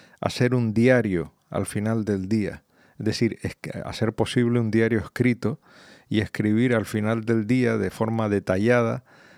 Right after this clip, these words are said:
pues, todo lo que uno ha hecho durante el día. Dice que él, esto es muy importante y también ejercita mucho la memoria. También recomienda hacer al-, ejercicios de memoria y hay una página web que recomienda que se llama ejerciciosdememoria punto org.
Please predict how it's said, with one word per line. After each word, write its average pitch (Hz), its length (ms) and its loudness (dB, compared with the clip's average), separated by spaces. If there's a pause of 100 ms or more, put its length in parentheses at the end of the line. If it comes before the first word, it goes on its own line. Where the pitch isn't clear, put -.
(200)
pues, 95 160 -2
todo 127 300 4
lo 110 160 2
que 107 220 0
uno 113 320 2
ha 107 100 0
hecho 101 640 -2
durante 98 460 -2
el 98 120 -4
día. 95 280 -2 (100)
Dice 110 300 -4
que 104 220 0
él, 107 260 -2 (100)
esto - 240 -2
es 104 60 2
muy 135 180 4
importante 113 760 -2 (760)
y 113 100 0
también 110 440 0
ejercita 110 460 -2
mucho 110 300 -2
la 101 140 -2
memoria. 95 640 -2 (960)
También 117 280 2
recomienda 135 580 2
hacer 123 280 2
al-, 113 280 0
ejercicios 110 640 0
de 110 100 2
memoria 113 680 0 (480)
y 107 160 0
hay 117 180 2
una 113 220 2
página 110 480 0
web 107 340 0
que 104 180 -2
recomienda 104 640 -2
que 110 100 -4
se - 120 -4
llama 101 300 -2
ejerciciosdememoria 104 1300 -2
punto 101 500 -4
org. 95 340 0